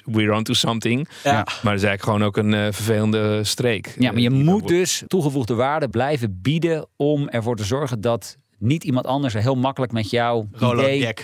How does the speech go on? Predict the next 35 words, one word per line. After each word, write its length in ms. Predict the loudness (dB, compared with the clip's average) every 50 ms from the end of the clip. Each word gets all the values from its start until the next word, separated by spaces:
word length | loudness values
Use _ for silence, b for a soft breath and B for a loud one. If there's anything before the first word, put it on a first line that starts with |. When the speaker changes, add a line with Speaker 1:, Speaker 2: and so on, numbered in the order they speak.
| -16 -6
Speaker 2:
vandoor 220 | -2 0 2 2
Speaker 3:
Rolodex 440 | 4 2 2 2 2 0 0 0 -2
Speaker 2:
kan 100 | -2 -2
gaan. 20 |
Speaker 3:
er 100 | -2 0
vandoor 320 | 0 0 2 2 2 2 2
kan 160 | 2 0 0
Speaker 2:
<laughs> 40 | 0
Speaker 3:
gaan. 80 | 0 0 0
Speaker 1:
Ja, 100 | 0 -2
maar 80 | 0 0
Speaker 3:
Ja. 40 | 0 0
Speaker 1:
dat 100 | 0 0
is 60 | -2
ook 60 | 0
die 120 | 0 0 2
balans. 300 | 2 2 2 0 0 0
Want 140 | 0 2 2
aan 80 | 2 2
de 60 | 0
ene 160 | 0 -2 -2
kant 160 | -2 -2 -2
zeg 220 | 0 -2 -2 0 0
je, 120 | 0 2
ehm, 280 | 2 2 0 0 0 -2 -2
ik 140 | -2 -2 0
ben 120 | 0 0
te 100 | 0 0
vroeg 200 | 0 0 0 2
geschaald. 460 | 0 -2 -2 0 -2 -2 -2 -2 -2
Maar 120 | 0 -2 -2
dat 80 | -2
is 60 | -4
eigenlijk 300 | -4 -4 -2 -2 0 0
ook 60 | 2